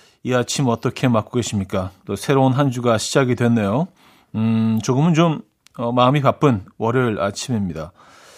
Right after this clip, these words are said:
이럴 때일수록요, 예, 사랑하시는 분들께, 옆에 계신 분들께 사랑 표현 좀 많이 하시기 바랍니다. 꼭 언어가 아니더라도요,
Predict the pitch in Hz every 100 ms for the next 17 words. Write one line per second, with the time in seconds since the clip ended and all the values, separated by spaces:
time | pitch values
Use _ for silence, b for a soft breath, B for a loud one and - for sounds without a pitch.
0 | b b b 135 180 180 180 170 - 165
1 | 147 214 123 90 _ 101 104 98 92 -
2 | _ _ - 165 165 151 147 127 123 110
3 | 107 92 - 143 131 117 113 95 98 -
4 | 143 143 - 123 90 85 95 82 90 _
5 | _ _ _ 95 95 104 120 120 - 110
6 | 92 80 78 - 175 98 131 147 185 110
7 | 107 110 101 92 139